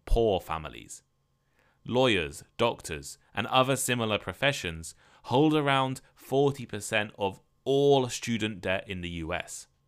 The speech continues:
And the top twenty-five percent of the wealthy people in the U S have fifty percent of all student loan debt. These are the people who would benefit most from loan forgiveness, people who don't necessarily need it.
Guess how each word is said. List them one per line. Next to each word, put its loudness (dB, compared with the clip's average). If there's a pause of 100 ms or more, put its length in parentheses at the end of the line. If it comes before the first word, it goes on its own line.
(720)
And 0
the 2
top 4
twenty-five 2
percent 0 (600)
of 2
the 0
wealthy 0
people -6
in -8
the -8
U -4
S -8 (340)
have 6
fifty -2
percent -4
of -8
all 2
student -6
loan -8
debt. -8 (1120)
These 0
are -2
the -2
people -6
who -2
would -4
benefit -2
most -2
from -4
loan 0
forgiveness, -6 (680)
people 2
who 2
don't 4
necessarily -2
need -8
it. -16